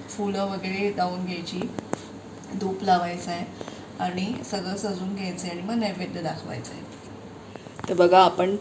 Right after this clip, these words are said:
छानपैकी फुलांनी सजवून घेतलेलं आहे आपली कुंचन सेवा. बघा, मी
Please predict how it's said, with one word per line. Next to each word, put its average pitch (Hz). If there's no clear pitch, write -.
छानपैकी 190
फुलांनी 190
सजवून 196
घेतलेलं 170
आहे 226
आपली 180
कुंचन 180
सेवा. 180
बघा, 170
मी 175